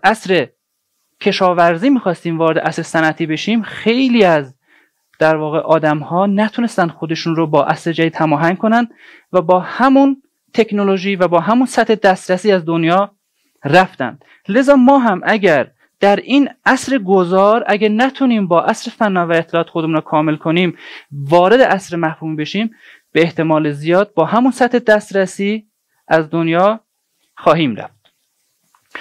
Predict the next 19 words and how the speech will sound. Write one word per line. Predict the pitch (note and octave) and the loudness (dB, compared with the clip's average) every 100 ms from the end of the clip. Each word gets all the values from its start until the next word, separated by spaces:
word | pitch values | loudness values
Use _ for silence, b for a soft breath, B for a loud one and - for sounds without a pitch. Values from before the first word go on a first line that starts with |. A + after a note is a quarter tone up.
| B B B B | B B B B
اما | - D4 C#4+ | 4 4 6
من | C#4+ C#4+ A#3+ G#3 | 4 0 -2 -2
می‌خوام | A3 C4 C#4+ | 0 2 2
که | A3+ G3 F#3 F#3+ | 2 0 0 2
در | G#3 G#3+ | 2 2
این | C4+ | 0
چند | G#3+ F#3+ F3+ | -2 -4 -2
دقیقه | F3 F3 G3+ D3 D3+ _ _ _ _ _ _ _ F3+ | -2 2 2 0 -6 _ _ _ _ _ _ _ 0
ضمن | G3 C#4+ A#3+ F#3 | 4 6 4 0
تبیین | - - G3+ G3+ C4 C#4 | -2 -2 -2 2 0 2
این | G3+ F#3 | 0 -2
که | E3+ | -2
اصلاً | F#3 A#3 | -2 -2
این | A#3+ A#3 G#3+ | 0 2 2
مسئله | F#3+ F#3+ F#3+ | 2 0 -2
شناختی | F#3 - F3+ F#3 - G#3+ F#3 | -2 -4 -4 -4 -4 0 0
ریشش | F3+ F3+ A3 G#3+ | 0 -2 -2 -2
کجاها | - F3 D#3+ E3 D#3+ | -6 -6 -2 -2 -2
هست، | D#3+ F#3 C4 - | 2 2 2 -4